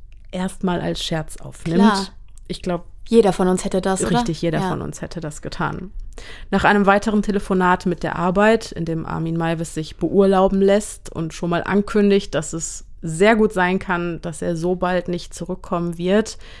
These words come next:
Speaker 1: fährt er in die Kanzlei seines Anwalts, wo dann alles Weitere besprochen wird. Und kurze Zeit später wird Armin Meiwes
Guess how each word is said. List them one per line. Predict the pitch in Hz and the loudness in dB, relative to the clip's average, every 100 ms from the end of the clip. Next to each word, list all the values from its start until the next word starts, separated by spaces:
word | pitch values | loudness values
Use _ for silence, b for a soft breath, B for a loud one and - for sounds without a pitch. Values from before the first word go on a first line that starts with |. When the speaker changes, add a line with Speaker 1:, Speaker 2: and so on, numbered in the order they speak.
| B B | B B
Speaker 1:
fährt | - 185 185 | 0 0 2
er | 190 | 0
in | 180 | 0
die | 175 | -2
Kanzlei | 175 170 - 175 170 | -4 -6 -2 0 0
seines | 170 165 - | -2 -6 -6
Anwalts, | 185 202 196 196 196 190 - - | 0 4 4 6 4 2 -8 -10
wo | 175 185 | 2 2
dann | 175 175 - | 4 0 -4
alles | 175 170 - | -4 -4 -4
Weitere | 185 180 170 170 | -8 -6 -6 -6
besprochen | 165 - 160 160 170 165 | -8 -6 -6 -4 -4 -2
wird. | 165 165 - | -2 -2 -6
Und | 170 156 | -10 -6
kurze | - 190 185 | 0 0 0
Zeit | - 165 | -2 -2
später | - 185 185 190 180 175 | 0 2 4 4 4 4
wird | 165 - | 2 0
Armin | 175 170 165 | -2 0 0
Meiwes | 165 165 170 170 - | 0 -2 -4 -6 -10